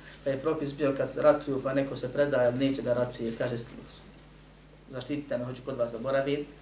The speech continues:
da mu se prouči nešto iz Kur'ana, ne bi li povjerovao, a nakon toga se pusti. Međutim, to,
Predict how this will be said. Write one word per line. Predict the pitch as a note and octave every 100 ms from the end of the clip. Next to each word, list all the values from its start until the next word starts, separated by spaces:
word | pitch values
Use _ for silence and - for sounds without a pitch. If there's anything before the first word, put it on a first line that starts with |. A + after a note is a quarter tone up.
| - - - - C#3+
da | C#3
mu | C#3
se | C#3+
prouči | E3+ D#3 - C3
nešto | C#3 C#3
iz | B2+ -
Kur'ana, | C#3 C3+ C3+
ne | B2
bi | B2+
li | B2
povjerovao, | B2+ A#2 A2 - - - - - - -
a | C3+
nakon | C#3+ D3 C3+
toga | C3+ A#2
se | A2+ -
pusti. | A#2 - - - - - - - - - - - - - - - - - - - - - - - - - -
Međutim, | B2 D3 D#3 D3
to, | F3 B2+